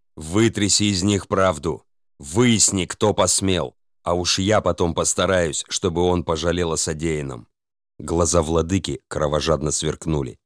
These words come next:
«Да, мой повелитель». Почтительно поклонившись, карлик вышел из тронного зала. Лорд демонов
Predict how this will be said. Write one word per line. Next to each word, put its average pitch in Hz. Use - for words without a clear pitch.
«Да, 113
мой 101
повелитель». 107
Почтительно 78
поклонившись, 82
карлик 80
вышел 76
из 73
тронного 73
зала. 67
Лорд 82
демонов 76